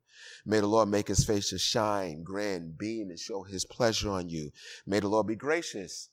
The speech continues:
kind-hearted, pleasant, and compassionate to you. May the Lord show you his favor that will promote you,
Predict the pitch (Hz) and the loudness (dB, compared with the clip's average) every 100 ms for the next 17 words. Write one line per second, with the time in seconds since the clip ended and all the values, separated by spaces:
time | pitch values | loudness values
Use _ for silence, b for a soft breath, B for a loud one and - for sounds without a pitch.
0 | _ _ - 110 107 104 113 110 90 78 | _ _ -4 -2 0 2 2 2 0 -8
1 | _ _ _ _ _ _ - - 120 101 | _ _ _ _ _ _ -8 2 4 4
2 | 90 - _ 104 101 92 120 113 - 98 | -2 -8 _ -10 -8 0 4 4 4 -4
3 | - - 85 78 - B B B 104 110 | -6 -6 -4 -6 -12 B B B 0 2
4 | 107 113 110 - 110 107 101 101 - 117 | 2 2 0 -2 -2 -2 -4 -6 -4 -2
5 | 110 95 87 85 92 110 104 107 113 - | -2 -4 -6 -6 -8 -8 -4 -2 -4 -10
6 | 87 | -14